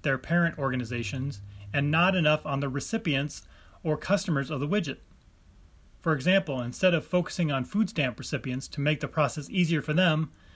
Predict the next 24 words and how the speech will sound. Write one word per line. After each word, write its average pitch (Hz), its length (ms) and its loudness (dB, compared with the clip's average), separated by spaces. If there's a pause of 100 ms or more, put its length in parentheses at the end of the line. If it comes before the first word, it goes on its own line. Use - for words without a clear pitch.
(240)
the 165 100 2
organizations 156 580 2
are 143 80 2
focused 160 420 -2
more 175 280 6
on 139 120 0
what 135 160 0
their 135 120 0
state 147 380 -2
and 127 240 -4
U 147 160 0
S 123 180 -6
D 135 200 -2
A 131 280 -2 (260)
want 131 300 -4
and 127 160 -4
need. 113 300 -6 (1160)
How 165 40 -4
about 175 200 4
the 175 100 0
overemphasis 160 800 2
on 143 180 -2
customer 131 400 -4
service? - 540 -4